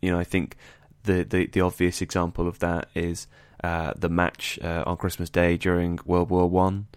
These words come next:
uh, when both sides, well, I suppose all three sides, came together to play, play a game of football, and then the next day went, went back to killing each other.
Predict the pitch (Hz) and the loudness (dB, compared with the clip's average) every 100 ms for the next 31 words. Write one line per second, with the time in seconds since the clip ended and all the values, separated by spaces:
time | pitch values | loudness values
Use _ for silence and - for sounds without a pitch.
0 | - - - - 87 76 90 87 87 92 | -20 -20 -12 -2 0 2 2 0 2 2
1 | 92 - 95 92 90 85 - 90 65 - | 2 4 4 6 4 0 2 4 4 0
2 | - 87 87 85 92 90 85 87 80 - | -6 -2 -2 0 0 0 0 -2 -4 -12
3 | - - - 101 95 110 95 90 - 98 | -20 -20 0 2 2 4 2 2 2 4
4 | 92 90 - 98 90 95 90 - - 95 | 6 4 4 2 4 4 2 0 2 6
5 | 95 92 90 90 - - 90 87 - - | 6 6 4 4 2 -2 -2 -2 -2 -2
6 | 95 98 73 - 101 98 87 - 92 | -2 0 -4 -4 -2 0 0 0 -2